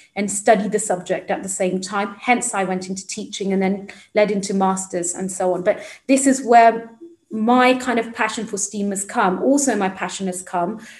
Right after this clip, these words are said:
from seeing Asian women, seeing, um, specifically those who may get married but don't necessarily go on to work,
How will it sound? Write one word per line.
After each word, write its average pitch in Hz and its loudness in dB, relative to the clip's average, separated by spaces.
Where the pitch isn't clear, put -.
from 226 -2
seeing 262 8
Asian 208 0
women, 180 -4
seeing, 226 -4
um, 196 -2
specifically 320 0
those 196 2
who 220 -2
may 233 4
get 220 2
married 202 2
but 214 -2
don't 226 2
necessarily 208 -2
go 202 0
on 196 -2
to 196 -10
work, 202 2